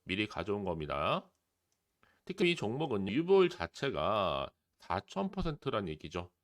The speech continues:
보통 한 기업이 천 퍼센트 정도만 유지를 하더라도 바로 무중에 대한 기대감이 살아있는데 이후에 정말 크게 슈팅 나오죠. 이 세력들 가만 안 있습니다. 이미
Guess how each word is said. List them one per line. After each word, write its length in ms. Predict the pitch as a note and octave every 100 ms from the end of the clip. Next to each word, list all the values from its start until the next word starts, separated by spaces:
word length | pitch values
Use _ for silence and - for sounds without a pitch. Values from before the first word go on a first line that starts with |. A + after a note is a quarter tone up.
| _
보통 260 | A#2 - D#3
한 140 | G3
기업이 420 | F#3+ D#3+ E3 D#3
천 260 | - G3+ G3
퍼센트 420 | G3+ F#3+ F#3 F3+
정도만 500 | D3+ C3+ B2+ B2+ C3
유지를 340 | F#2+ G#2+ A2+ C#3
하더라도 760 | E3+ D3+ F2+ F2 A2 F2+ D2 _ _ _ _
바로 260 | - F#2+ F2+
무중에 460 | A#2 C#3+ F3+ F3
대한 260 | D#3 C#3+ C#3
기대감이 540 | - G2+ A#2+ A#2 A#2
살아있는데 1000 | A#2 D3+ D3 A#2+ F2+ D#2+ G2+ D3+ F3+ F#3+ -
이후에 400 | A2+ D#3 E3 D#3+
정말 240 | B2+ B2+ -
크게 220 | - G3
슈팅 280 | G3 - E3
나오죠. 500 | F2+ F2+ C3 F#3 - _ -
이 100 | B2+
세력들 580 | G3+ G#3+ G#3+ - F#3+
가만 320 | F#3+ A2+ D3+ C3
안 100 | A#2+
있습니다. 600 | C#3 B2 F2+ D#2 C#2 - -
이미 480 | B2+ F#3+ F#3 F#3